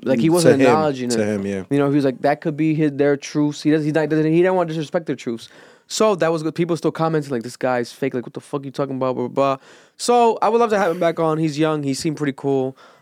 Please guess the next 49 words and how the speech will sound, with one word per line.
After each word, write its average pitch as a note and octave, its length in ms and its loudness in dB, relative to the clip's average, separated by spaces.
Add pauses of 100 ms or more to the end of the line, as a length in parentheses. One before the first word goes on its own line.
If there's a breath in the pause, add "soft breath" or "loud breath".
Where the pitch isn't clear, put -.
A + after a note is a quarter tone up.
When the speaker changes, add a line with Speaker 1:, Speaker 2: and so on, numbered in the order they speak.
(140 soft breath)
Speaker 1:
Um, C3 320 0
Speaker 2:
There D#3+ 140 12
might G3 160 10
be C#3 100 8
an A2+ 60 8
issue A2+ 420 2
solely C3+ 340 8
because A2 540 2
the A#2 160 4
Israeli C3 420 4
and A2+ 140 2
Palestinian A2+ 540 0
issue G2+ 320 -4
stems G#2 360 -2
from G2+ 140 -6
a F#2 80 -2
larger F#2 320 -2
beef. F2 360 -8 (580)
There, A#2 200 4
and B2+ 140 2
this C3 100 4
is C#3+ 60 2
what C#3 100 8
I A#2+ 40 6
mean. A#2+ 180 0
Like, F#2 160 -6
you C#3 80 6
can C#3 140 0
get B2+ 120 8
a A#2 60 4
Muslim A2+ 420 2
to G2+ 100 -10
speak - 280 -8
on G#2+ 140 -2
this G2+ 160 -4
issue A2 240 -2
because F#2+ 300 -4
they G2+ 80 2
know G#2 120 2
what's F#2+ 160 -2
going G2 260 -2
on. G#2+ 260 2 (720 soft breath)
Their B2+ 240 6
beef D#3 240 -2
stems B2 360 0
from A2 320 -2
the G2 60 -4
fact G#2 460 -6
that F#2+ 280 -6